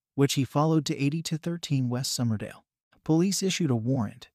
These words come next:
and arrested Gacy on July fifteenth. He was facing trial on a battery charge for the Rignall incident when he was arrested in December for the other murders. In December nineteen seventy-seven,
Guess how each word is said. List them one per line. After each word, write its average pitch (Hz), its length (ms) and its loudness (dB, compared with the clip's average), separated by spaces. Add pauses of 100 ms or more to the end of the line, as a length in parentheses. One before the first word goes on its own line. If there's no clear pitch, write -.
(180)
and 139 140 4
arrested 160 560 0
Gacy 131 420 0
on 120 160 0
July 117 380 -2
fifteenth. - 680 -6 (400)
He 156 120 4
was 151 200 4
facing 190 440 -2
trial 143 420 -2
on 123 120 2
a 117 60 0
battery 110 480 -2
charge - 480 -8 (300)
for 147 100 6
the 143 120 4
Rignall 196 460 0
incident 120 460 0
when 123 140 0
he 131 100 0
was 120 180 -2
arrested 131 500 -4
in 127 120 0
December 127 480 -2
for 139 180 -4
the 123 160 -2
other 123 200 -2
murders. 123 500 -4 (460)
In 156 120 6
December 208 460 4
nineteen 147 480 2
seventy-seven, 123 840 -4